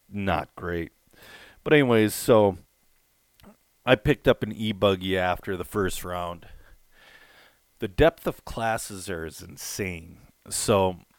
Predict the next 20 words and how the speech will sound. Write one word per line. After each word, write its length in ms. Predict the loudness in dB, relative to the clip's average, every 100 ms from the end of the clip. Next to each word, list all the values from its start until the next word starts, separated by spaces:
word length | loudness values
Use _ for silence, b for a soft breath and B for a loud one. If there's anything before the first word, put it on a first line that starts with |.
| -10
you 140 | -6
go 240 | 2 4 4
there, 380 | 2 2 0 -4 _ _ _
sign 340 | -8 -2 0 0
up 160 | -4
for 120 | -8 -8
e-buggy. 640 | -8 0 2 2 0 -8 -2
There's 260 | 2 2 2
gonna 180 | 2
be 140 | 2 -2
sixty 520 | -4 -4 -4 -4 -6
people 500 | -4 -6 -4 -6 -4
in 120 | -4
e-buggy, 680 | -6 -6 -8 -10 -20 -20 _ _ _ _ _ _ -4
about 260 | -2 -2 -6 _
thirty, 440 | 4 6 6 2 -2
thirty-five 720 | 0 0 0 0 0 0 -4
people 380 | -6 -2 0 0
in 100 | -2
truggy. 640 | 0 2 2 -2 -6